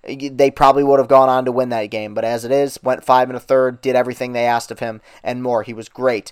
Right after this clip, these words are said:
I know I'm a very hyperbolic person, but in terms of an overall performance, talking hitting, fielding, pitching,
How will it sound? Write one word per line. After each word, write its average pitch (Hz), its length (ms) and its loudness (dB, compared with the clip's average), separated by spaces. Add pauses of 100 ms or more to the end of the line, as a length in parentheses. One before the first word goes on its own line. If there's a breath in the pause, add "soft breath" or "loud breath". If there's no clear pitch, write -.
I 170 120 4
know 220 220 6
I'm 180 160 4
a 160 40 -4
very 147 260 4
hyperbolic 120 760 0
person, 113 460 -14 (160)
but 135 440 4 (240)
in 151 200 -6
terms 226 480 -4
of 151 200 4 (140)
an 143 140 -4 (120)
overall 185 600 6
performance, - 640 -4
talking 120 520 0 (360)
hitting, 202 560 0 (420)
fielding, 190 880 2 (300)
pitching, 185 640 -4